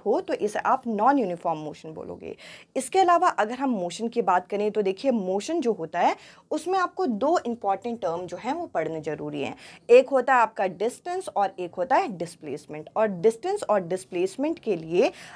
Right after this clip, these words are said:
अगर मैं आपके सामने यहाँ पे एक फ्लो चार्ट बनाऊँ, जैसे कि एक ए पॉइंट है,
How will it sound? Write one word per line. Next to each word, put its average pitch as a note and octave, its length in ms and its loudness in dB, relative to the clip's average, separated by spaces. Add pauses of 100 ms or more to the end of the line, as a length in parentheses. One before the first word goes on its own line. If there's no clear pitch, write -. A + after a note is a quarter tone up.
अगर B3+ 260 6
मैं A#3+ 240 4 (160)
आपके A3+ 260 0
सामने B3+ 360 0
यहाँ F#3+ 300 -2
पे A#3 200 -2
एक F#3+ 280 0
फ्लो F#3 300 0
चार्ट A#3+ 240 4
बनाऊँ, G3+ 320 2
जैसे F3+ 260 -2
कि F#3 220 -10
एक G3 280 -2
ए G3 140 4
पॉइंट E3 360 -8
है, B3 240 2